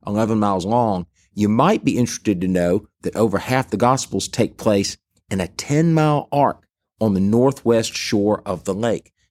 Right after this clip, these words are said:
Just ten miles, just ten miles, uh, for all the stories that you know. Think about 'em. Uh, ten miles for the feeding of the five thousand, or the Sermon on the Mount, or the stilling of the storm, or the casting out, uh, demons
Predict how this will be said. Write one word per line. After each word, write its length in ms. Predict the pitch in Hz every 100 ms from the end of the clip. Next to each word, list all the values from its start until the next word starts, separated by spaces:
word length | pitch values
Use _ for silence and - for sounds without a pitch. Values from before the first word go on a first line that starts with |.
| -
Just 540 | 101 190 226 - -
ten 260 | - 185 180
miles, 460 | 175 170 101 82 -
just 460 | 190 220 - -
ten 240 | 226 233 220
miles, 500 | 165 143 143 143 - _ _ -
uh, 140 | 135
for 160 | - -
all 200 | 160 170
the 120 | 165
stories 400 | - 151 139 110
that 120 | 120
you 160 | 101 98
know. 220 | 82 76 _ _
Think 140 | 175
about 240 | 175 107 76
'em. 140 | 71 _ -
Uh, 180 | 87 69 _ _ _ _
ten 200 | 156 156
miles 340 | 135 107 90 -
for 160 | 101
the 260 | 90 90 82
feeding 260 | 131 127 120
of 60 | 104
the 80 |
five 280 | - 101 92
thousand, 460 | 92 82 76 73 78
or 260 | - 98 92
the 240 | 98 92 - _ -
Sermon 440 | - 147 139 123
on 120 | 117
the 80 | 110
Mount, 360 | 104 98 80 -
or 200 | 117 113
the 140 | 107 101
stilling 640 | - - 143 139 131 110 _ _ -
of 180 | 123 110
the 100 | 107
storm, 640 | - 127 113 104 87 87
or 360 | 107 110 110 107
the 360 | 90 107 107 - _ -
casting 520 | 160 143 - 139 123
out, 240 | 120 - _ _ 127
uh, 120 | -
demons 580 | 113 139 135 120 113